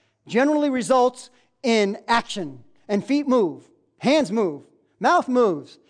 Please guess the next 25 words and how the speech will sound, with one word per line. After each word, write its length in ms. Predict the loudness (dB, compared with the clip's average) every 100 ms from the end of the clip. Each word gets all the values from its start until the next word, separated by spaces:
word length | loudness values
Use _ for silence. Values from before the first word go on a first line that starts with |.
| _
hands 300 | 0 2 2
get 140 | 2 2
raised 220 | 2 4
up, 340 | 0 -2 _ _ _
tone 340 | 2 4 4 2
gets 220 | 0 0
raised 360 | 2 2 2
up. 380 | 0 -2 -4 _ _ 0
There's 280 | 2 2
joy 480 | 2 4 4 4 4
in 80 | 4
the 100 | 4
house. 340 | 2 2 0 0
Hallelujah. 880 | 2 4 4 4 4 4 2 -2 -10 -20 _ _ _ _ _ _ _ -4
Rather 340 | 0 0 0
than, 360 | -4 -6 -8 -14 _ _ _ _ _ _ _
Well, 180 | -20 -18
there's, 200 | -20 -20
there's, 220 | -20 -20 -20
there's 180 | -20
joy 220 | _ -18 -18
in 120 | -18
the 60 |
house 420 | -20 -20 -20 _ _
today. 220 | -20 -20